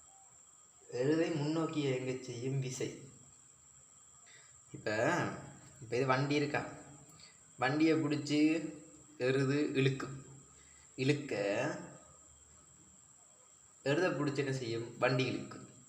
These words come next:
சமனும் எதிருமான மறுதாக்கம் இருக்கத்தானே வேணும். அப்ப, இந்த வண்டியை பிடிச்சி எருது இழுக்க, வண்டி எருதை பிடிச்சி இழுக்கும். சரியா? அதே மாதிரி, இந்த எருது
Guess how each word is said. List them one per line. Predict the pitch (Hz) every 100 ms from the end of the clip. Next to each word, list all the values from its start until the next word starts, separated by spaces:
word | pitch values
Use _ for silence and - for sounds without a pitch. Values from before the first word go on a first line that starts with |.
| - - _ -
சமனும் | 113 117 127 127 127
எதிருமான | 123 123 127
மறுதாக்கம் | 123 123 127 127 127
இருக்கத்தானே | 135 135 123
வேணும். | 120 104 104 104 - - - - -
அப்ப, | 110 - 110 127 156 - -
இந்த | 113
வண்டியை | 120 127 131
பிடிச்சி | 131 131 - - 139 160 - - - -
எருது | 123 135 127
இழுக்க, | 113 110 - 110 - 117 143 - - - - - -
வண்டி | 117 123 147 156 156 196
எருதை | 135 160 165
பிடிச்சி | - 127
இழுக்கும். | 151 127 - - - - - - - - -
சரியா? | - 139 135 135 135 131 - - - - - - -
அதே | 123 156
மாதிரி, | 143 117 104 101 107 139 143 - - - - - -
இந்த | 135 151 160
எருது | 135 131 147 170 135 110 107 127